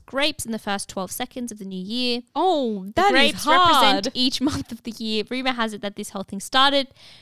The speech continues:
Speaker 1: as a marketing tactic for winemakers looking to sell grapes in the winter. <laughs>
Speaker 2: That is so hard. Twelve seconds of the new year and you have to,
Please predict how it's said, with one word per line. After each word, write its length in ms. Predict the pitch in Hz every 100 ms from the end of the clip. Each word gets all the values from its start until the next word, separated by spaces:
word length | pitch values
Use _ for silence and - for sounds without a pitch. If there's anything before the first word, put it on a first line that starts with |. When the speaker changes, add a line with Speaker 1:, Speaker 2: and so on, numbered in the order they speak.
| -
Speaker 1:
as 120 | 392
a 60 | 427
marketing 480 | 302 311 - 269 269
tactic 500 | - 226 - 233 -
for 220 | - 202
winemakers 720 | 208 208 214 190 190 190 190
looking 240 | 185 - 190
to 100 | -
sell 360 | - 170 175
grapes 420 | 170 165 143 -
in 60 | 175
the 80 | 170
winter. 320 | 170 196 -
<laughs> 60 | - - - - _ -
Speaker 2:
That 220 | 262 285
is 160 | 453 554
so 560 | - - 427 392 415 381
hard. 760 | 359 392 453 427 359 254 196 165 -
Twelve 460 | 302 302 311 339
seconds 480 | 349 339 320 320 269
of 100 | 254
the 80 | 247
new 200 | 240 233
year 360 | 226 214 196 -
and 260 | 202 202
you 60 | 196
have 120 | 196
to, 140 | -